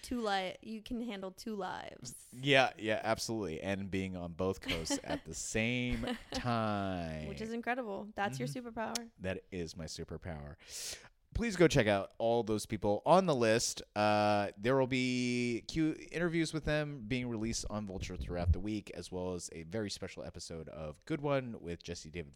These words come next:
Speaker 2: Fox, where they get to talk about their comedy. Uh,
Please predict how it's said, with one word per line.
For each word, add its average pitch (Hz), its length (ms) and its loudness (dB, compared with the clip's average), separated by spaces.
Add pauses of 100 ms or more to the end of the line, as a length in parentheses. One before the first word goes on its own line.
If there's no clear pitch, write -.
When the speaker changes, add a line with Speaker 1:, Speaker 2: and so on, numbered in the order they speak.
Speaker 2:
Fox, 92 460 -4 (720)
where 113 140 2
they 117 240 4
get 110 200 -2
to 131 200 4
talk 131 160 2
about 131 180 2
their 135 120 0
comedy. 139 420 0 (560)
Uh, 110 260 6